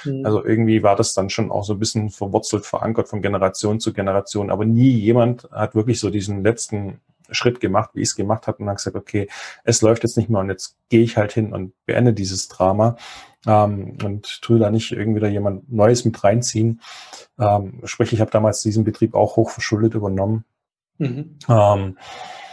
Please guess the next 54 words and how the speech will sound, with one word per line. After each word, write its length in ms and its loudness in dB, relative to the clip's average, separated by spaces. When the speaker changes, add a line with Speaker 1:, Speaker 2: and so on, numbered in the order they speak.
Speaker 2:
und 720 -2
habe 140 0
dann 120 4
irgendwann 200 2
gesagt, 180 0
okay, 220 0
ich 100 0
darf 160 0
einen 80 -4
Schlussstrich 580 -6
drunter 300 -8
ziehen. 380 -4
Und, 340 -8
ähm, 540 -6
das 180 -2
war 120 4
so 80 -2
eine 120 -4
Sache. 320 -2
Beziehungsthemen 920 2
war 120 0
mit 120 -6
Sicherheit 300 -4
auch 120 -4
ein 200 -2
Thema, 440 2
weil 120 2
mein, 420 -2
die 80 -2
Beziehung 320 4
meiner 200 4
Eltern 300 4
lief 200 -2
nie 140 0
wirklich 280 -4
gut. 240 -8
Und 80 -8
ich 100 -8
habe 80 2
mich 100 0
immer 120 -2
gewundert, 440 -2
warum 160 2
läuft 180 2
meine 220 6
Beziehung 380 0
nicht 160 -6
gut? 260 -6
Und, 360 -10
ähm, 320 -4
bis 160 -10
ich 100 -16
festgestellt 580 -4
habe, 120 -2